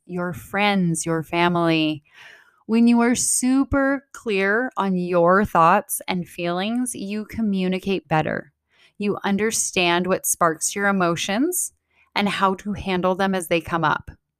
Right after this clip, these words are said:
You're able to establish healthy connections with people in your life because you have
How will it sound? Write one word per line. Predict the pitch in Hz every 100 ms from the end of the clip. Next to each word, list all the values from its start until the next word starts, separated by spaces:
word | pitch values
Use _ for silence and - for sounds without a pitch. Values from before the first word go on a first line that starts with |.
| _ - - - -
You're | 196 196 -
able | 214 214 233
to | 240 208
establish | 185 - - 190 190 202 -
healthy | - 196 202 190
connections | - 180 175 - 196 180
with | 175 -
people | 180 170
in | 165 175
your | 170
life | 165 160 240 -
because | 214 196 185 185
you | 180
have | - - 202 208